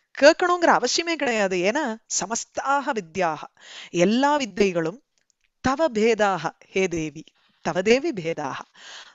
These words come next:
அது மாத்திரம் இல்ல, பெண்கள் முழுக்க இந்த உலகத்துல இருக்கக்கூடிய அத்தனை பெண் ஸ்வரூபமுமே "துவயா ஏகையா பூரிதம் அம்ப ஏதது ஜெகத்." நீ உண்டு இந்த ஜெகத் பூரா வியாபிச்சிருக்க அம்மா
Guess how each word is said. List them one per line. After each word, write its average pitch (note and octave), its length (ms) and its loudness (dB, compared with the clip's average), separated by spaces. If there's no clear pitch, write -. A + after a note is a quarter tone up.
அது A3+ 200 0
மாத்திரம் D4 340 0
இல்ல, C4 200 4
பெண்கள் C#4 520 4
முழுக்க C#4 560 0
இந்த A#3 200 0
உலகத்துல A#3+ 560 2
இருக்கக்கூடிய A#3+ 400 0
அத்தனை D#4 600 4
பெண் C4+ 220 0
ஸ்வரூபமுமே G#3+ 760 -4
"துவயா B3 300 8
ஏகையா D#4 500 8
பூரிதம் C4+ 380 -2
அம்ப G#3 340 -2
ஏதது A3+ 580 -4
ஜெகத்." - 340 -10
நீ D4 480 4
உண்டு D#4+ 680 4
இந்த C#4 360 4
ஜெகத் A3 440 2
பூரா F4 580 2
வியாபிச்சிருக்க A#3 640 2
அம்மா G3 280 -6